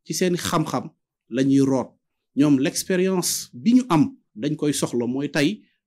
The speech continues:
même suñu demee ba toog ba nekkatul président assemblée nationale, dinañ soxla par exemple mu bind ay ouvrage foo xamante ni jot na fa jaar, étant ministre, étant directeur de cabinet du président de la République, premier ministre, la station prématoriale à l'Assemblée nationale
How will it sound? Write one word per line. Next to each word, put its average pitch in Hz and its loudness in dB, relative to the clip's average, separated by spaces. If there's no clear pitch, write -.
même 277 6
suñu 233 0
demee 190 0
ba 160 -2
toog - 0
ba 139 2
nekkatul 156 0
président 139 0
assemblée 120 -4
nationale, 113 -10
dinañ 135 -2
soxla 123 -4
par 110 -12
exemple 113 -8
mu 110 -8
bind 123 -6
ay 127 -8
ouvrage 123 -4
foo 139 -2
xamante 139 0
ni 120 -2
jot 165 -2
na 160 6
fa 156 0
jaar, 117 -2
étant 104 -8
ministre, 131 0
étant 110 -6
directeur 123 -4
de 120 -4
cabinet 120 -4
du 113 -6
président 127 -2
de 120 -2
la 123 -2
République, 127 -6
premier 135 4
ministre, 131 0
la 110 -8
station 120 -8
prématoriale 127 -4
à 107 -14
l'Assemblée 131 -2
nationale 127 -4